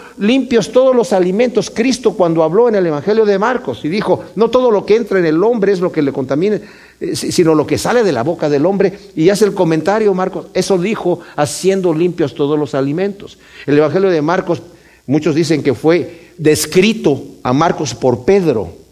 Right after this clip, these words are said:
Y es interesante que Pedro, que también era un hombre muy kosher entre los judíos, entendió cuando tuvieron esta reunión con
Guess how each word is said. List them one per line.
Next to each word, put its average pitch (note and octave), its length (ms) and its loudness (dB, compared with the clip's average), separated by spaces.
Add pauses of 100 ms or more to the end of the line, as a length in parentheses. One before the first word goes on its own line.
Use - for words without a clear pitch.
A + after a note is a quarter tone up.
(300)
Y C#3 60 4
es D#3 100 -2
interesante D#3+ 680 0
que D3 160 0
Pedro, D3 320 2
que C3+ 100 0
también B2+ 280 0
era D3+ 120 2
un D#3 120 0
hombre D3 240 0
muy D3 200 -2
kosher D3+ 420 0
entre C3+ 200 -2
los A#2+ 160 -2
judíos, C#3 400 0 (300)
entendió D3 880 2 (180)
cuando D#3+ 220 2
tuvieron F#3+ 340 2
esta F#3+ 220 0
reunión D3+ 800 0
con B3 460 2